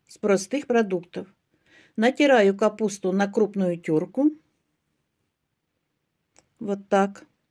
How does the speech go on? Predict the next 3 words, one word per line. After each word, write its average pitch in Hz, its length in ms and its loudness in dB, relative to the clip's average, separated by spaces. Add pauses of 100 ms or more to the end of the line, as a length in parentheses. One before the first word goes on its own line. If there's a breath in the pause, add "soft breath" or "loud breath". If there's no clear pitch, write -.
(3500)
Капусту 220 540 2
берём 190 340 4
сочную. 226 720 2